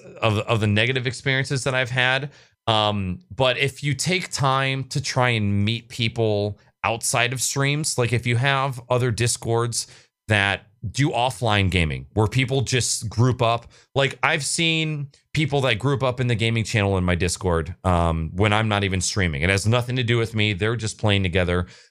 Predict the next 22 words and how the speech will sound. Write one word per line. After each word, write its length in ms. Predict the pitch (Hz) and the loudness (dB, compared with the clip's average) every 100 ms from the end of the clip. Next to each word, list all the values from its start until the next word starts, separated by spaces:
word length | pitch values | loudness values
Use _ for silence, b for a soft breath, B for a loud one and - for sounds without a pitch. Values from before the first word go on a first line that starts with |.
| - | -2
Um, 220 | 95 90 90 | 2 2 0
feel 300 | - 185 208 | 0 2 4
free 200 | 247 240 | 2 2
to 60 | |
use, 580 | 202 180 208 214 180 - - | 0 0 0 -2 -4 -8 -2
you 160 | 131 | 0
know, 220 | 147 139 - | 0 -2 -6
people's 360 | - 180 175 147 | -6 -2 -2 0
Discord. 440 | 170 165 165 147 | -2 -2 -2 -2
Sometimes 380 | - 156 165 156 | -2 -2 -2 -2
they 100 | 147 | 0
have, 160 | 143 123 | 0 0
like, 200 | 131 107 | -2 0
looking 320 | 123 143 143 | -2 0 -4
for 280 | 143 131 120 | 0 -2 0
gamers 420 | 110 117 135 - | 0 0 -2 -2
channels 340 | 143 143 156 | -2 -2 -2
where 100 | 127 | 0
you 60 | 120 | 0
can 80 | 123 | 0
say, 140 | 139 | 0
"Hey, 320 | 165 233 - | 0 -2 -4